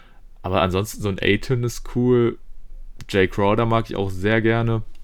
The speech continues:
Ähm, ja, Chris Paul eigentlich auch sehr gerne. Hat aber auch schon eben die Clippers bei mir nicht retten können und,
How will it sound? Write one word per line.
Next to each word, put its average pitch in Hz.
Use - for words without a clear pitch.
Ähm, 87
ja, 90
Chris -
Paul 107
eigentlich 95
auch 107
sehr 107
gerne. 110
Hat 101
aber 110
auch 104
schon 110
eben 110
die 101
Clippers 113
bei 95
mir 92
nicht 95
retten 95
können 101
und, 101